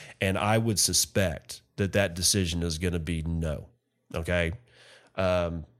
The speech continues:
and not because they have any real reason to do it other than, you know, protect the old guard. Uh, but I just,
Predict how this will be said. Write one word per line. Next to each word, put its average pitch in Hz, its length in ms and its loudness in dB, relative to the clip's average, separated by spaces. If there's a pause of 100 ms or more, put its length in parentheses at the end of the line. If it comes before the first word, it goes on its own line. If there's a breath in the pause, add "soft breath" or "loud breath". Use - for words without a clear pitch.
(200)
and 120 300 2
not 127 480 2
because 113 340 2
they 107 100 2
have 101 180 2
any 104 200 0
real 95 240 0
reason 95 640 -2
to 95 100 -4
do 92 240 -2
it 92 60 0
other 95 200 -2
than, 87 520 -4 (400)
you 95 100 -2
know, 85 200 0
protect 101 440 -2
the 90 160 -2
old 82 220 -2
guard. 87 500 0 (560 loud breath)
Uh, 85 380 0
but 90 420 4
I 92 400 4
just, - 420 -2